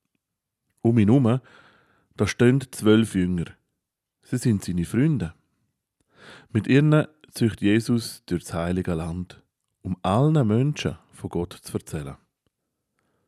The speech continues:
Und die Leute sagen, Jesus kann Wunder vollbringen. Er heilt Kranke, Stumme und Gelähmte. Und er schenkt sogar Blinden das Augenlicht zurück.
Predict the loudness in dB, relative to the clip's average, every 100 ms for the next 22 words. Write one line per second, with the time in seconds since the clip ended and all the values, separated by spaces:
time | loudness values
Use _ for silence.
0 | _ _ _ _ _ _ -2 4 4 4
1 | 0 0 -2 -6 -14 _ _ -20 -20 _
2 | _ 6 6 6 2 -4 -2 2 2 2
3 | 0 -2 0 0 0 -6 -14 _ _ _
4 | _ 0 2 0 -6 -4 0 2 2 0
5 | -4 -4 _ _ -6 2 4 6 4 2
6 | -4 -4 -2 -2 -2 -4 -10 -12 _ _
7 | _ _ _ _ _ -2 -2 -2 -2 -2
8 | -4 -6 -6 -2 0 0 0 -2 -2 -2
9 | 0 0 -2 -4 -4 -6 -6 -8